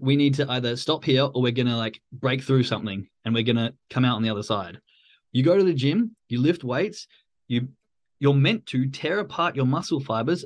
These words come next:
so that they can then repair bigger and better. The whole point of going to the gym is pushing your muscle fibers to the limit where they snap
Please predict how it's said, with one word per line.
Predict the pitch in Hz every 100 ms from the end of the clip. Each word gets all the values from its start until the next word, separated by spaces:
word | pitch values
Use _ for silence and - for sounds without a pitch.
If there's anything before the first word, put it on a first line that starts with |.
| -
so | - 131
that | 135 117
they | 120 143 196 - _ _ _ _ -
can | 131
then | 131
repair | 127 120 120 117 160 143 - 120
bigger | 120 117 117
and | 113 110
better. | 110 92 82 _ _ _ _ _ _ _ _ _ -
The |
whole | 120 - 190 220
point | - 208 233
of | 143
going | 139 156 202 196
to | 170
the | 147
gym | 127 156 240 233 - _ _
is | 117
pushing | - 214 220 214
your | 190 147 131
muscle | 151 180 190
fibers | 180 170 170 160
to | -
the | 214
limit | 180 180
where | 127
they | 123 117 131
snap | - - 202 285